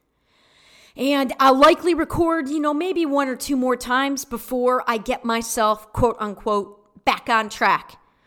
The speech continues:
with the whole number episodes and jump into the explanation with words, limited as it will be, of Ripple twenty twenty,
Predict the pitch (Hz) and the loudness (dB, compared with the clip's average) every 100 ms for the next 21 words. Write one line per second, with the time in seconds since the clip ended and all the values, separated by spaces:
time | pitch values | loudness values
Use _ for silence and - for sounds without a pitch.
0 | - 247 247 240 226 302 294 262 254 226 | -8 -4 -2 -2 -2 -2 -2 -2 -2 0
1 | 214 196 - - 170 - - - _ _ | 0 0 -4 -6 -6 -10 -12 -14 _ _
2 | - - 208 190 170 220 269 277 254 240 | -20 -10 -8 -8 -6 0 2 2 -2 -2
3 | - 208 190 185 - _ _ _ _ _ | -4 -4 -4 -6 -12 _ _ _ _ _
4 | _ 233 247 226 - - 220 233 226 214 | _ 0 2 2 -4 -8 -2 0 0 -4
5 | 208 - 165 165 _ _ _ 185 208 - | -6 -10 -12 -16 _ _ _ -10 -8 -2
6 | 262 220 175 180 - - _ 196 240 294 | 0 0 -2 -12 -14 -16 _ -2 2 2
7 | 311 302 269 262 - 254 254 247 226 247 | 0 -4 -2 -2 0 -4 0 0 0 -4
8 | 175 - - _ _ _ _ - 226 185 | -4 -10 -20 _ _ _ _ -4 -4 0
9 | 233 233 240 226 214 208 - 196 175 160 | -2 -2 -4 -4 -6 -8 -6 -6 -6 -10